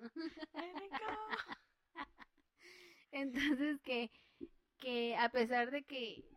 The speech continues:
Speaker 1: ah, eh, pu-, en el caso de Rose, pues, estaba teniendo una nueva perspectiva, porque incluso se volvió a encontrar con,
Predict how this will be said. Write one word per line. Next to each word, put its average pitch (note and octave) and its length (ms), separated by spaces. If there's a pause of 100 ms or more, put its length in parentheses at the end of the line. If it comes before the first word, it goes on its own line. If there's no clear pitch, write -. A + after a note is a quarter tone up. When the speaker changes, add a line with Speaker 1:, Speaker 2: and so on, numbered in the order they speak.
(100)
Speaker 1:
ah, G#3+ 320
eh, A#3 100
pu-, B3+ 140
en A#3 200
el A#3 100
caso B3+ 260
de B3 280
Rose, C4 560
pues, A3 200
estaba G#3+ 360
teniendo A3+ 360
una A#3+ 120
nueva A3+ 220
perspectiva, C4 680
porque A3+ 240
incluso A3 420
se A#3 120
volvió G3 240
a F#3+ 40
encontrar A#3 560
con, G3 600